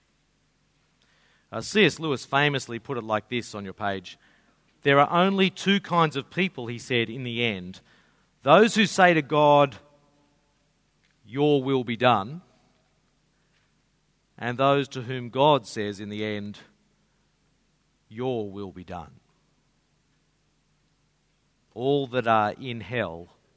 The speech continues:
choose it." If you are determined to turn your back on God,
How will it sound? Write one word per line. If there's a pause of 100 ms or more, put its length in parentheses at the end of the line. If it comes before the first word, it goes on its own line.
(300)
choose
it." (4000)
If
you
are
determined
to
turn
your
back
on
God,